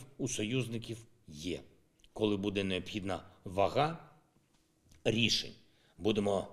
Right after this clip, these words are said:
раді подякувати за кожне вагоме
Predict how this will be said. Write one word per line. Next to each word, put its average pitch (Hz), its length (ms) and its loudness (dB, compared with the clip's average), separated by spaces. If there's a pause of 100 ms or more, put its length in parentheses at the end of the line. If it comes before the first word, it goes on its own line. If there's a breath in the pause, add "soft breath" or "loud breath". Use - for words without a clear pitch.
(360 soft breath)
раді 101 340 4
подякувати 90 640 0
за 85 160 -2
кожне 120 560 0 (120)
вагоме 104 680 2